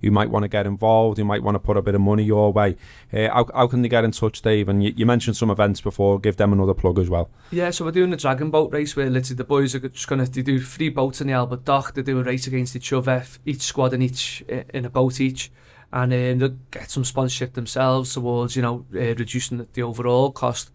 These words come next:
Speaker 2: And, um, yeah, so th-, with that, we've got a Just Giving page set up, Liverpool Football College, Dallas Cup, um, where you can make a donation. And as I say, 'cause of the, the boys, that, you know, the approach they've got to kinda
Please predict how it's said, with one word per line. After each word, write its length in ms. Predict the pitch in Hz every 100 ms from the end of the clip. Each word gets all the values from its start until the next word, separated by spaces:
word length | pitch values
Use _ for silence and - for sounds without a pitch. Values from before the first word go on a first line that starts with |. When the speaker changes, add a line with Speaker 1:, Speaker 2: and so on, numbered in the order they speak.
| _ _ - - -
Speaker 2:
And, 240 | 127 123
um, 560 | 123 123 123 123 123 -
yeah, 240 | 156 139 143
so 260 | - 143 131
th-, 140 | 127 _ _ _ _
with 240 | 147 156
that, 160 | 139 127
we've 100 | 131
got 120 | 131
a 40 | 113
Just 220 | 131 -
Giving 260 | 135 135
page 260 | 135 143 135
set 260 | 135 123 139
up, 120 | 131
Liverpool 240 | 131 131
Football 420 | 127 131 127 131
College, 520 | 131 135 131 131 - -
Dallas 300 | 113 113 -
Cup, 280 | - 151 - - - - - - - -
um, 360 | 120 120 123
where 140 | 123 120
you 140 | 123
can 280 | - 120 110 -
make 200 | 139 131
a 20 |
donation. 800 | 127 123 123 131 131 - 131 131 -
And 240 | 131 127
as 260 | 127 127 -
I 60 | 131
say, 60 |
'cause 200 | 131 147
of 80 | 139
the, 160 | 135 131 - - - _ -
the 80 |
boys, 400 | 117 127 127 123
that, 100 | - 123 _ -
you 60 |
know, 180 | 131 117 - _
the 80 | -
approach 280 | 127 127 123
they've 100 | 123
got 200 | 131 123
to 160 | - 123
kinda 480 | 120 117 117 117